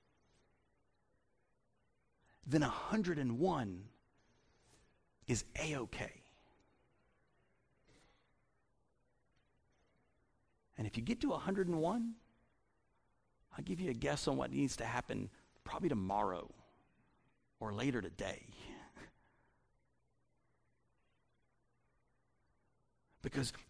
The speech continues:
<clears throat> because I find myself no different than anyone else. Still convicted that apart from the work of Christ in my life, I can do nothing.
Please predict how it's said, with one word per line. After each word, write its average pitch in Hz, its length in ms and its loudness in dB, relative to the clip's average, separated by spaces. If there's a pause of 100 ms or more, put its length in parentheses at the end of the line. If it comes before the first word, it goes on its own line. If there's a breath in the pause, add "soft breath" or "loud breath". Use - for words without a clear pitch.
<clears throat> - 300 -4
because 120 240 0
I 117 120 0
find 190 420 4
myself 131 680 0 (160 loud breath)
no 156 240 0 (220)
different 262 800 4 (1400)
than 160 140 2
anyone 226 400 6
else. - 760 6 (1800)
Still - 520 0
convicted 151 920 0 (1500)
that 143 100 6
apart - 480 0
from 147 200 -2
the 135 80 -2
work 170 280 4
of 135 120 -2
Christ 170 360 2
in 143 60 4
my 135 200 4
life, 156 260 6 (200 loud breath)
I 156 80 4
can 156 200 2
do 143 100 2
nothing. 175 640 2